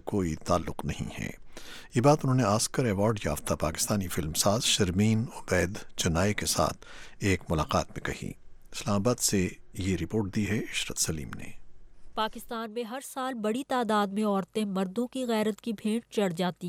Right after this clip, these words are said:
Speaker 2: ہیں۔ ان کی تعداد کے بارے میں کوئی مصدقہ اعداد و شمار موجود نہیں، مگر جو واقعات کسی اخبار میں رپورٹ ہوتے ہیں، ان کی بنیاد پر لگائے گئے تخمینوں کے مطابق پاکستان کے مختلف حصوں میں غیرت کے نام پر لگ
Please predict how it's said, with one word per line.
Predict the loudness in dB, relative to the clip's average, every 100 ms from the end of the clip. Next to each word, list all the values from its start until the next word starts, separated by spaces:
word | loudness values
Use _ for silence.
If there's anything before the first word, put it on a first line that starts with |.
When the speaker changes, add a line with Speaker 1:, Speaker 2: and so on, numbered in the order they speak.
| -6
Speaker 2:
ہیں۔ | -6 -8 _ _ -2
ان | 0
کی | 2
تعداد | 6 6 8 8 6
کے | 4
بارے | 6 6 6
میں | 4 0
کوئی | 4 4
مصدقہ | 4 0 0 0 0 4
اعداد | 4 4 4 4 4
و |
شمار | 0 0 2 2
موجود | 2 0 2 -2 0
نہیں، | -2 -2 -8 -14 -4 4
مگر | 10 10
جو | 12 10
واقعات | 10 8 6 4 4 0
کسی | -4 2 2
اخبار | 4 2 2
میں | 0 -2
رپورٹ | 0 2 2 2
ہوتے | 2 4
ہیں، | 2 0 0
ان | 0
کی | 2 0
بنیاد | 0 2 4 4 4
پر | 2
لگائے | 4 6 6 4
گئے | 2
تخمینوں | 0 0 0 2 4
کے | 4
مطابق | 2 2 2 2 4
پاکستان | 6 6 4 4 4 4
کے | 2
مختلف | 2 0 2 2
حصوں | 0 2 2
میں | 2 4
غیرت | 6 4 4
کے | 4
نام | 8 6 6
پر | 2
لگ | 4